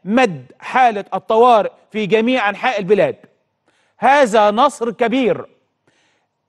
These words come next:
رسالة الرئيس الآن انتصار كبير جدًا، انتصار للشعب المصري وللقوات المسلحة وللشرطة.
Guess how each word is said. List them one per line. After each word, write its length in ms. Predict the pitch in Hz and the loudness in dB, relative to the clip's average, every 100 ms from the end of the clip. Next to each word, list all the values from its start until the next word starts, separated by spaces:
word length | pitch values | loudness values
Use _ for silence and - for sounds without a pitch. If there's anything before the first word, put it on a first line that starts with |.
| _ - | _ -4
رسالة 300 | 185 285 285 | 0 0 2
الرئيس 300 | 240 277 277 | 2 0 0
الآن 360 | 247 226 294 285 | 0 2 2 2
انتصار 680 | 269 214 208 196 269 285 269 | -4 -8 -6 0 4 4 4
كبير 340 | 247 233 277 | 0 0 0
جدًا، 460 | 196 269 165 143 110 _ _ _ _ | 0 -2 -2 -4 -6 _ _ _ _
انتصار 680 | 208 196 226 - 294 294 294 - _ _ 175 | -6 0 0 2 4 4 2 -4 _ _ -8
للشعب 420 | 190 - 277 262 | -4 2 2 2
المصري 560 | 254 294 311 302 302 - | 2 0 0 -4 -6 -6
وللقوات 460 | 190 185 - 254 294 | -2 -2 0 0 0
المسلحة 640 | 262 240 262 277 277 254 | -2 -2 0 0 -2 -6
وللشرطة. 680 | 208 262 254 285 277 - | -4 -2 -2 0 0 -2